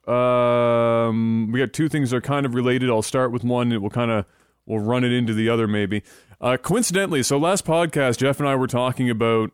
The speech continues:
um, for example, what was it? Uh, the esports that, oh, this was a question from tech support. Uh, esports that might have a shot at making it to television or something in the future. We were, we were discussing that topic, uh, last podcast,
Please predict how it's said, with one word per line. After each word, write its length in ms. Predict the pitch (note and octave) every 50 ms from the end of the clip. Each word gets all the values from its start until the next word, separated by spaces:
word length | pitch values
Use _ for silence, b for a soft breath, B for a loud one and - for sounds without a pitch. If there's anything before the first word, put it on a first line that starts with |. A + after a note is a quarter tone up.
| _ _ A2
um, 640 | A2 A2 G#2+ G#2+ G2+ G2+ G2 G2 F#2+ F#2+ F#2+ F2 F2
for 160 | - - A#2
example, 680 | A#2 G#2 A#2 B2 A#2+ G#2+ - A#2+ A#2 A2 G#2+ G#2+ G#2
what 140 | - A#2 B2
was 160 | G2+ B2 G2+
it? 200 | G#2+ G#2+ - - -
Uh, 260 | - G#2 G#2 G2+ G2
the 340 | F#2+ F#2+ G#2+ A2 A2 G#2+ G#2
esports 600 | - C#3 C#3+ D3 - - - C#3 C3+ C3 - -
that, 300 | - C3 B2 A#2+ A#2 - -
oh, 120 | A#2+ C#3 D3+
this 140 | D3+ -
was 100 | C#3 A#2+
a 40 | B2
question 380 | - - D3+ D#3 D3 - C#3 A#2+
from 80 | -
tech 160 | - C3 B2+ -
support. 340 | - A2 - A2 G2+ F2 b b b b b b b b b b -
Uh, 260 | - B2 A#2+ A#2+ A#2
esports 460 | A2+ C#3+ D3+ D3 - - D3+ D3 C3 -
that 220 | C3+ B2+ A#2+ A2+
might 380 | - B2+ B2+ C3+ C#3 C#3 C#3+ B2+
have 200 | B2+ B2+ B2+ A#2
a 80 | B2 A2+
shot 360 | - - C#3+ C3+ B2+ B2 A#2+
at 80 | A2
making 300 | A#2 B2+ B2+ A#2 - C3
it 80 | B2 A#2
to 40 | -
television 560 | G2+ - B2+ B2 B2 B2 G#2+ B2 A#2+ G2+ A#2+
or 80 | A#2 A2+
something 380 | - - A#2 F#2+ - A#2 A2+ A2
in 60 | A2
the 60 | G#2
future. 460 | - - A#2+ A#2 F#2+ - A#2+ A2+ A2 G#2+
We 100 | G2+ G#2+
were, 120 | G#2 G#2+ - -
we 100 | B2+ B2
were 80 | A#2+ A2+
discussing 460 | G#2+ A2+ - - C#3 B2+ - B2+ A#2
that 180 | A2+ A2 G2+ -
topic, 420 | - A#2 A#2 A2+ - - F#2 F2+ - - -
uh, 200 | F#2+ G#2 G2+ F#2+
last 260 | F#2+ G2+ G#2 G2+ F#2+ -
podcast, 520 | A2 G#2+ G#2 G2+ - G#2 F#2 F2+ F2+ -